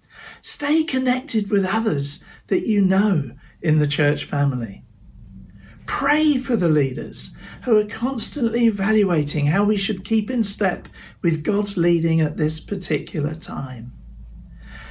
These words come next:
Say to God, "Thank you that I'm a part of our local church family. Please use me in any way you want to be a blessing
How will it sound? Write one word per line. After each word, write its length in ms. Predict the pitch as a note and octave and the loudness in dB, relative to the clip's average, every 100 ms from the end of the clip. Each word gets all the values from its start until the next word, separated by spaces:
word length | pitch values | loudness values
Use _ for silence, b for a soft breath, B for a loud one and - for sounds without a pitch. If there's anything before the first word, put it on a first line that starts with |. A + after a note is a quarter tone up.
| B | B
Say 420 | - - D4 D#4+ | -6 -2 2 2
to 180 | - C4+ | 0 -4
God, 560 | A3 B3 B3+ - - - - - B B B B | -2 -2 -2 -6 -10 -14 -18 -20 B B B B
"Thank 680 | - - - D#4 C#4 - | -14 -10 -4 -4 -4 -4
you 160 | D#3 C#3 | -2 0
that 140 | F#3 G#3+ | 2 4
I'm 220 | A#3+ A3 | 4 4
a 120 | F3 | 0
part 600 | - - B3+ C4 C4 C4+ | -4 -6 -2 0 -2 -2
of 140 | F#3 D#3+ | -2 0
our 220 | C3 C3 | -2 0
local 440 | C#3 G3+ G3+ A3+ | 0 0 0 -2
church 440 | G#3+ - G3+ G3 - | -2 -2 0 -2 -6
family. 640 | E3+ E3+ D#3+ C3 A#2+ - _ _ _ B B B - | -6 -2 -2 -2 -6 -14 _ _ _ B B B -16
Please 560 | - C#4+ C#4+ C#4+ - | -2 0 2 0 -2
use 460 | B3 G3+ B3 A#3+ - | 2 4 4 0 -4
me 260 | C3+ A#2+ - B B - | -6 -6 -14 B B -2
in 300 | F#3+ F#3+ - - | -2 -4 -6 0
any 380 | B3 B3+ B3+ | 0 2 0
way 360 | C4 G3+ A3 G#3+ | 2 2 4 4
you 440 | G#3 E3 F#3 G3 | 2 2 4 4
want 640 | F3+ D#3+ E3 C#3 C#3+ - - b b b | 4 0 -2 -4 -6 -12 -20 b b b
to 160 | - D3+ | -6 -4
be 320 | - G3 G3 | 0 2 2
a 100 | G3+ | 0
blessing 760 | G3 D3+ D#3 C#3+ - C3 B2+ | 0 0 0 -2 -4 -6 -8